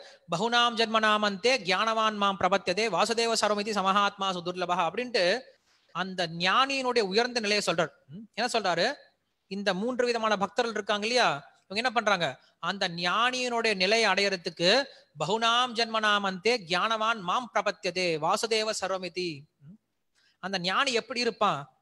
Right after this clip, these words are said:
அப்படின்னு சொல்லி சொல்லும் போது அந்த ஞானியினுடைய உயர்தன்மை என்னன்னா வாசுதேவ சர்வமிதி. இந்த உலகம் எல்லாமே வாசுதேவன் தான் அப்படிங்கிற புரிஞ்சுக்கிறவன் தான் ஞானி. அப்படிப்பட்ட நிலையை அடையறதுக்கு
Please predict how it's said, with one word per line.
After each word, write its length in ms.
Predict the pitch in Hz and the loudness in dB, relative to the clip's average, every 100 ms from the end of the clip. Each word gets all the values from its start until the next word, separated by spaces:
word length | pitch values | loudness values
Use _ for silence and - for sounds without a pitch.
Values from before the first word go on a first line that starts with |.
| - | -10
அப்படின்னு 180 | 170 208 | -8 -6
சொல்லி 180 | 202 196 | -8 -6
சொல்லும் 220 | 185 175 | -6 -6
போது 140 | 208 | -6
அந்த 140 | 214 175 | -6 -4
ஞானியினுடைய 540 | 185 233 254 240 226 | -2 -2 -4 -4 -4
உயர்தன்மை 540 | 175 240 262 233 220 | 0 0 0 -2 -2
என்னன்னா 380 | 185 185 175 240 285 - _ _ | -4 -2 2 2 0 -18 _ _
வாசுதேவ 440 | 160 208 233 214 214 - | -4 -2 -2 -2 -4 -4
சர்வமிதி. 400 | 180 170 156 147 _ _ _ _ - | -6 -6 -10 -16 _ _ _ _ -14
இந்த 160 | 170 | -10
உலகம் 360 | 156 175 226 233 | -6 -4 -2 -2
எல்லாமே 520 | 220 220 220 214 254 | -4 0 0 0 0
வாசுதேவன் 640 | 202 196 220 208 202 190 180 | 0 0 0 -2 -4 -4 0
தான் 240 | 196 165 139 - _ - | 2 2 -2 -14 _ -10
அப்படிங்கிற 440 | 160 202 214 214 190 208 | -10 -8 -8 -8 -8 -8
புரிஞ்சுக்கிறவன் 460 | 240 226 214 185 | -10 -6 -4 -2
தான் 140 | 202 185 | -2 -2
ஞானி. 300 | 165 160 147 _ _ _ | -4 -4 -8 _ _ _
அப்படிப்பட்ட 680 | 165 165 - 208 208 180 175 | -10 -10 -8 -8 -6 -6 -6
நிலையை 400 | 165 170 214 196 | -6 -4 -2 -2
அடையறதுக்கு 440 | 180 180 175 185 | -2 -4 -6 -12